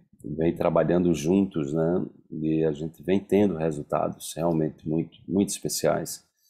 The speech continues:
Essa semana a gente teve uma nova experiência de fazer, é, quatro mentorias. Eu e ela juntas, ao mesmo tempo, a gente fazendo uma mentoria. E depois ela faz uma mesa radiônica com a pessoa, né? Hoje a gente atendeu uma pessoa da Alemanha. Nossa, foi assim, uma experiência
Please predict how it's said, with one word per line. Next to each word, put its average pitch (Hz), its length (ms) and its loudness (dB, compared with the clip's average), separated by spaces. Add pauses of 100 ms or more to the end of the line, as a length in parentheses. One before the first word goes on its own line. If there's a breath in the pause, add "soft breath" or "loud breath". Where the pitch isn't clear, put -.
(520)
Essa 82 220 -2
semana 92 400 4
a 90 40 4
gente 85 240 2
teve 87 240 2
uma 87 120 4
nova 87 200 4
experiência 87 640 0
de 80 120 -6
fazer, 76 500 -2 (220)
é, 80 80 -6
quatro 90 440 0
mentorias. 82 760 -2 (1400)
Eu 98 180 6
e 92 100 6
ela 90 240 6
juntas, 87 640 -4
ao 78 200 -6
mesmo 85 340 2
tempo, 90 400 0
a 82 80 0
gente 78 220 -4
fazendo 80 300 0
uma 78 80 -2
mentoria. 78 540 0 (760 soft breath)
E 82 500 0
depois 82 440 -2
ela 80 140 -2
faz 78 320 0
uma 80 100 -2
mesa 80 260 -2
radiônica 78 640 -2
com - 140 -8
a - 20 -8
pessoa, 85 480 0
né? 78 100 0
Hoje 80 200 0
a 80 60 0
gente 80 220 -4
atendeu 78 340 -2
uma 80 80 0
pessoa - 360 -2
da 76 80 2
Alemanha. 76 500 0
Nossa, 80 360 -4
foi 80 180 -2
assim, - 220 -6
uma 76 60 -4
experiência 76 680 -4